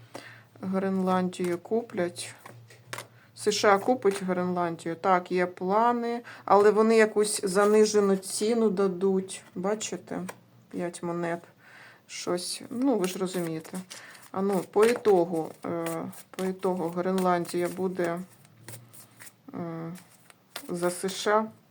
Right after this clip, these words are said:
Туз жезлів, диявол. Ну, вони дуже хотять цю Гренландію. Ось вона,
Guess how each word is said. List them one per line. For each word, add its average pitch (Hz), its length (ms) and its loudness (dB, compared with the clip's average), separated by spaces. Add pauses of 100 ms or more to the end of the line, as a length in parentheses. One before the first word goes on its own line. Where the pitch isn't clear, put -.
(1800)
Туз 185 260 -8
жезлів, 208 760 -10 (580)
диявол. 202 640 -8 (500)
Ну, 220 120 4
вони 226 240 6
дуже 175 320 0
хотять 175 440 -10
цю - 140 -8
Гренландію. 190 760 0
Ось 170 240 -8
вона, 175 320 -4